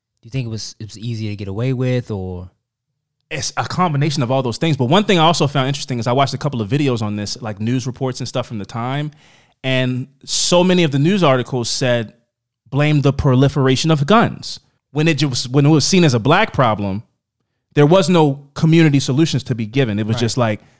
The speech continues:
Speaker 2: "There's, there's all these guns." It was, it was, it was the thing that made the most sense.
Speaker 1: Mm.
Speaker 2: All of a sudden, there's more violence. It must be because there's more guns.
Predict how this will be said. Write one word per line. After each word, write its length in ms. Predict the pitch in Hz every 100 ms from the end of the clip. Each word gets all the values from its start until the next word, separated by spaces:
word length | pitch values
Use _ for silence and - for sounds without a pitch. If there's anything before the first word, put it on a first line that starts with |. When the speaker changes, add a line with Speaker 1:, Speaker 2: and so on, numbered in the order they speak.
| _ _ _ _
Speaker 2:
"There's, 260 | 123 120 - -
there's 220 | 120 123
all 120 | 143
these 160 | 160 135
guns." 560 | 190 175 80 - - _ _ -
It 60 |
was, 240 | 135 135 -
it 120 | 156
was, 240 | 156 151 -
it 140 | 170
was 160 | 170 139
the 160 | 151
thing 360 | 143 - 202 202
that 100 | 170
made 180 | 160 165
the 80 | 151
most 280 | 156 151 -
sense. 400 | 95 - - -
Speaker 1:
Mm. 320 | 110 107 92 _
Speaker 2:
All 160 | 151 190
of 80 |
a 60 | 185
sudden, 220 | - 202
there's 140 | 180 156
more 160 | 175
violence. 380 | 156 170 202 214 156
It 100 | 139
must 240 | 165 165
be 60 | 156
because 260 | 156 165
there's 160 | 147 135
more 180 | 147 131
guns. 480 | 151 123 76 -